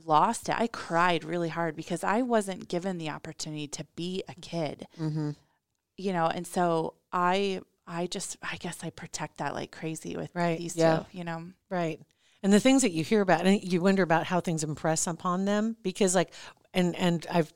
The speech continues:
Speaker 3: read the stuff about some of the movies, Disney movies, et cetera, that there, there are other symbolism that's going on in there. And one of
Speaker 2: Mm-hmm.
Speaker 3: the movies that fascinates me is Monsters, Inc.
Speaker 1: Mm.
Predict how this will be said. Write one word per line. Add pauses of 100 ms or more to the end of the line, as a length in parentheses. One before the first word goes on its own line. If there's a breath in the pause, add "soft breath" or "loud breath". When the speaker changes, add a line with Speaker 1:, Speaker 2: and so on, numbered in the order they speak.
Speaker 3:
read
the
stuff
about
some
of
the
movies, (100)
Disney
movies,
et
cetera, (280 loud breath)
that
there,
there
are
other
symbolism
that's
going
on
in
there. (260 loud breath)
And
one
of
Speaker 2:
Mm-hmm.
Speaker 3:
the
movies
that
fascinates
me
is
Monsters,
Inc. (260)
Speaker 1:
Mm.